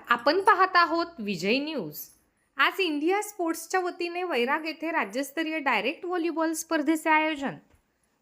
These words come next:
वैराग येथील इंडिया स्पोर्ट्सच्या वतीने वैराग येथे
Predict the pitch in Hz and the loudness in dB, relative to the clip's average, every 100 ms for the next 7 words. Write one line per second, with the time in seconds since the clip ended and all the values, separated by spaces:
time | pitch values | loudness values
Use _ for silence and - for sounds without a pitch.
0 | - 262 294 302 302 302 302 349 370 330 | -4 0 2 2 -2 -6 -4 -4 -2 -2
1 | 302 320 311 - 311 311 - 311 311 302 | 0 0 -2 -4 -6 -6 -4 -2 -2 -4
2 | 415 370 285 285 285 302 370 330 226 240 | -8 -4 -6 -2 -2 0 -2 -4 -8 -8
3 | 285 285 | -8 -10